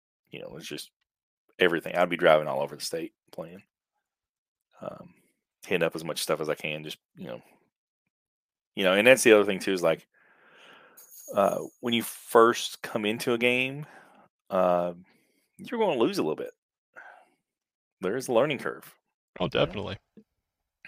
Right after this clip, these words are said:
Speaker 1: Now, I, I say that, and, you know, I did the, tell the story about Warcraft minis where I, I did not lose a <laughs> lot, but, you know, uh, so maybe that was the exception rather than the rule. But, you know, uh, other games, though, you know, you come in and you do get,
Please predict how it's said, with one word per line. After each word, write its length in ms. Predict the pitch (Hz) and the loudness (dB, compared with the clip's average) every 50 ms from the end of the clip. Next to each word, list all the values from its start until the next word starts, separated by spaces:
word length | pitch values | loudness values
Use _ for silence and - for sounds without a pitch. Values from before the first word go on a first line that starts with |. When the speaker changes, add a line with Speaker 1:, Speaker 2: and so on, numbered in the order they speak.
| - - 104 | -14 -4 0
Speaker 1:
Now, 200 | 101 101 98 101 - | 0 0 0 0 0
I, 180 | 98 98 95 90 - | 0 0 0 0 -2
I 100 | 92 92 | -4 -2
say 240 | - - 104 98 92 | 0 2 4 4 6
that, 260 | 90 87 85 85 87 | 6 4 2 2 -2
and, 140 | 85 82 - | -10 -12 -12
you 140 | 92 90 87 | -10 -8 -6
know, 60 | 82 | -6
I 60 | 85 | -6
did 180 | 85 87 85 82 | -4 -4 -6 -4
the, 140 | 85 87 87 - - | -4 -6 -8 -8 -8
tell 160 | - 95 87 | -6 -6 -4
the 80 | 78 80 | -4 -4
story 280 | - - 90 85 85 | -6 -4 -4 -4 -4
about 220 | 82 80 71 - - _ _ _ _ _ _ _ _ _ - - - - - - - _ _ - | -4 -4 -8 -8 -12 _ _ _ _ _ _ _ _ _ -16 -16 -16 -18 -20 -20 -20 _ _ 0
Warcraft 400 | 101 98 - - 87 80 - 90 | 0 2 4 4 2 2 2 -2
minis 280 | 87 85 85 85 82 | -6 -6 -6 -6 -4
where 140 | 87 80 78 | -2 -2 0
I, 100 | 78 80 - - | -2 -2 -4 -6
I 80 | 90 85 | -6 -6
did 140 | 85 82 | -4 -2
not 180 | 90 90 80 85 | -2 -2 -2 -2
lose 180 | 85 85 80 85 | -6 -12 -10 -8
a 60 | 85 | -8
<laughs> 60 | 82 | -8
lot, 220 | - - - - - - - - | -8 -8 -10 -14 -14 -14 -6 -2
but, 220 | - 127 - - 139 | -2 -2 -2 0 -2
you 60 | 120 | 2
know, 220 | 117 - - 101 - - - - - - - - - - - _ _ - | 4 6 6 6 4 0 -14 -14 -14 -14 -14 -16 -18 -20 -20 _ _ 4
uh, 320 | 120 101 95 92 85 87 - - - - _ - | 6 8 8 8 6 4 0 -6 -18 -20 _ -8
so 140 | - 113 98 | -4 -2 2
maybe 220 | 104 104 101 98 | 2 2 4 4
that 100 | 95 95 | 2 2
was 100 | 90 87 | 2 2
the 100 | 90 87 | 0 -2
exception 460 | 82 - - - - - - 92 90 | -2 0 2 2 2 2 0 -8 -6
rather 200 | 87 87 85 87 | -4 -2 -2 -2
than 100 | 85 85 | -4 -6
the 100 | 87 87 | -6 -6
rule. 180 | 87 85 85 85 | -6 -4 -4 -6
But, 140 | 87 110 131 | -6 -8 -6
you 60 | 113 | -2
know, 220 | 107 98 92 92 - _ _ _ - - - - - - - _ _ _ - | 0 0 0 -2 -4 _ _ _ -10 -10 -10 -10 -12 -20 -20 _ _ _ -16
uh, 160 | - - - - - - | -14 -12 -12 -8 0 2
other 180 | 139 - 160 131 | 2 2 4 4
games, 300 | 120 117 110 107 - - | 4 4 4 4 2 4
though, 140 | 107 101 101 | 4 4 4
you 120 | 98 95 | 2 -2
know, 60 | 92 | -4
you 120 | 92 95 - | -4 -6 -4
come 200 | - 101 90 90 | -4 -2 -2 -2
in 160 | 90 92 92 | -2 -4 -4
and 120 | 90 92 95 | -6 -8 -10
you 100 | 92 92 | -10 -6
do 260 | 101 101 98 95 92 | -4 -2 -2 -2 -2
get, 220 | - 95 87 - | -2 -2 -2 -4